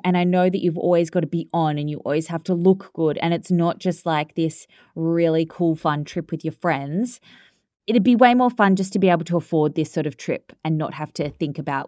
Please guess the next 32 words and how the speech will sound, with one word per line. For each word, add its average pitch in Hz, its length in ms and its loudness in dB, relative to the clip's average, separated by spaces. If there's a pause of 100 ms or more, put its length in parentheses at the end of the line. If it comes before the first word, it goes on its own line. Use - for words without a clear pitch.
money 143 300 -6
or 139 160 -6
worry 139 300 -4
about 135 240 -6
anything 143 420 -8
at 139 80 -8
any 135 220 -10
point. - 260 -8
Like, 156 300 -4
yeah, 165 240 2
gifts 160 360 -4
are 160 60 -2
nice, 143 460 -4
but 131 320 -2 (720)
it's 196 200 2
not 208 120 2
really 165 220 2
a 147 40 -2
gift - 460 -8
when 160 140 -2
you've 147 120 -6
got 151 140 -2
a 151 60 -4
million 147 260 -6
things 143 300 -10
to 151 100 -8
do 147 160 -4
for 151 160 -6
it 143 100 -4
in 139 140 -8
return. 262 540 0
So 160 400 4